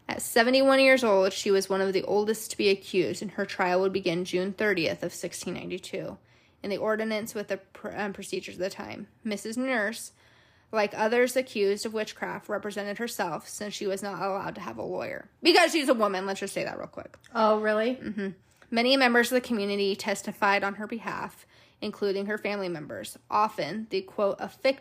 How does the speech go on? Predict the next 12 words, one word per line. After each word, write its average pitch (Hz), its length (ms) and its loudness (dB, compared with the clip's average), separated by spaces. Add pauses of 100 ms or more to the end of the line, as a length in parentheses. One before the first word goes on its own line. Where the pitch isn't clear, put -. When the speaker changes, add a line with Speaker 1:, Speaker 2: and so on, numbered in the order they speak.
(160)
Speaker 1:
afflicted 220 760 -2
would 202 180 -6
break 202 300 -2
into 208 160 -4
fits 175 320 -6
and 190 140 -8
claim 185 400 -8
that 185 100 -6
Nurse - 320 -10
was 190 160 -8
tormenting - 580 -10
them. 98 260 -14